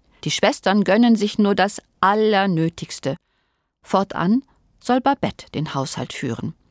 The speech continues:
Sie kauft ein und kocht, aber nur das Wesentliche. Auf dem Speiseplan, so wünschen es die Schwestern, stehen Stockfisch und Brotsuppe mit Bier, Tag für Tag.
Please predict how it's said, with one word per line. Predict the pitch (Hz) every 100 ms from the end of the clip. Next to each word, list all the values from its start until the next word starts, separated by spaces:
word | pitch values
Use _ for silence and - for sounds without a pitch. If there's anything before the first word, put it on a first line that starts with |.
| _ _
Sie | - 180
kauft | 175 147 -
ein | - 190 190
und | 143 -
kocht, | 220 214 - - - _ _ _
aber | - 165 156
nur | 170
das | 185 208 -
Wesentliche. | 165 156 147 - 151 - _ _ _ _ _
Auf | 151 -
dem | 143
Speiseplan, | - - 226 269 196 - 120 165 - - - - -
so | - 160 156
wünschen | 160 202 -
es | 233 220
die | 226
Schwestern, | - 185 220 - 226 220 214
stehen | - 180 165 147
Stockfisch | - - 262 - 254 240 - -
und | - 254 - -
Brotsuppe | 151 165 - 180 190
mit | 185 185
Bier, | 147 143 139 - _ _ _
Tag | 175 170 185 196 -
für | - - 160 160 -
Tag. | - 117 - -